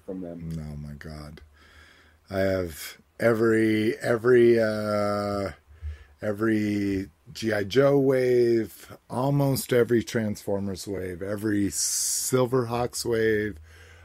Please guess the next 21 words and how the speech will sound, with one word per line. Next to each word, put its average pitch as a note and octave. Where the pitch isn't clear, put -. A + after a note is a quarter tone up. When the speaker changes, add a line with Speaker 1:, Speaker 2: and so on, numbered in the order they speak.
Speaker 2:
almost B2+
every A2
Thundercats G#2+
wave. G#2
Oh D2+
my E2
God. E2+
The G2
fucking G2
Godzillas, A2
which G2+
are G#2
almost G#2
twice -
as A2+
much A#2
as G#2+
the G#2+
fucking G#2+
regular G#2+
Ultimates. G#2+